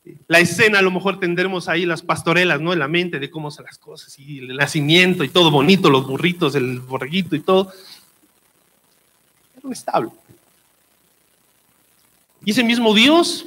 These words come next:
por amor a nosotros, se hizo hombre. Eso es Emmanuel. Es el concepto de poder compartir ahora ese gran amor que Dios tiene para con nosotros,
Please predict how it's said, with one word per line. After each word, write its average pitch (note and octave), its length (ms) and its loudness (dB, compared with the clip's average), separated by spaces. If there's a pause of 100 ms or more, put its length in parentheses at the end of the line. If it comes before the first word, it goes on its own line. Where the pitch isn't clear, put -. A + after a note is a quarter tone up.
(120)
por G#3 140 2
amor C4 180 -2
a C#4+ 40 -4
nosotros, - 400 -12
se C4 100 -14
hizo B3+ 380 -14
hombre. B3 520 -10 (2750)
Eso D#4 340 -2
es C#4+ 160 -4
Emmanuel. A3+ 580 -4 (520)
Es C#4 240 -4
el D#4+ 100 0
concepto D4 420 0
de - 160 0 (400)
poder C4+ 300 -2
compartir B3 560 -2
ahora B3 640 4
ese C4 260 -2
gran D#4 320 0
amor D4+ 300 -2
que B3+ 140 -6
Dios C#4+ 440 -4
tiene D4 220 -8
para A#3+ 220 -10
con A3+ 80 -12
nosotros, C4 440 -8